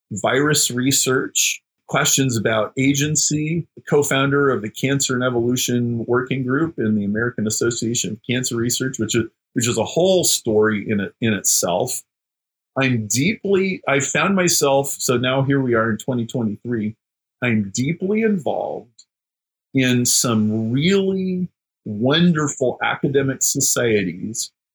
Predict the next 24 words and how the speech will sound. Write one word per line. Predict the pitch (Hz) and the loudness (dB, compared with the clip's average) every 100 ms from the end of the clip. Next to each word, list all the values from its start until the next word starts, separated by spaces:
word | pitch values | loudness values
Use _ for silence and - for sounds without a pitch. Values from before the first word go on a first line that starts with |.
| _ _ _ _ _ _ - | _ _ _ _ _ _ -2
And | 123 | 2
what, | 135 151 - | 4 2 2
what | 135 135 - | 0 0 2
all | 131 170 226 | 4 6 4
of | 185 | 4
these | 180 185 | 0 -2
groups | 139 131 160 - | 0 0 0 -2
have | 156 135 | 0 0
in | 123 110 | 0 -4
common | - 180 175 - - 165 - _ _ _ _ | -4 -2 -2 -6 -14 -16 -18 _ _ _ _
is | 135 120 | -2 0
they | 113 131 | 2 2
are | 123 | 2
very | 107 110 151 185 180 | 0 0 2 2 2
dissatisfied | 139 - 107 104 104 - - 98 98 | 0 0 0 -2 -4 -6 -6 -6 -4
with | 113 110 | -4 -4
the | 113 | -6
traditional | 113 - 101 113 113 113 117 110 | -10 -6 -4 -2 -2 -4 -4 -2
Darwinian | 110 110 104 104 107 98 95 92 | 2 2 2 0 0 0 -2 -4
explanation | 107 - - 113 101 85 110 - - | -6 -6 -6 -6 -6 -6 -8 -10 -12
of | 110 107 | -12 -4
how | 110 | -4
things | - 107 95 | -4 -4 -4
work. | 87 - | -6 -10